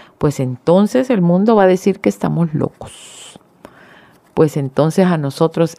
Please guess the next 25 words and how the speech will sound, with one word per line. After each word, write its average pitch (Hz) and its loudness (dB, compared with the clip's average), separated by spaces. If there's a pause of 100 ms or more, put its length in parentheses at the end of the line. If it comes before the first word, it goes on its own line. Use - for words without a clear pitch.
eso 330 0
no 147 -4
nos 139 -6
debe 262 4 (380)
importar, - -12 (100)
no 135 -2
nos 127 -6
debe 202 0
alterar, 151 -2 (440)
no 175 2
nos 165 -2
debe 190 2
mover 180 2
de 165 2
ahí 165 2
donde 180 2
hemos 185 0
descubierto 185 0 (320)
que 165 0
está 170 0
la 180 0
verdadera 147 -2
salvación. 143 -4
Somos 170 0
católicos, - -4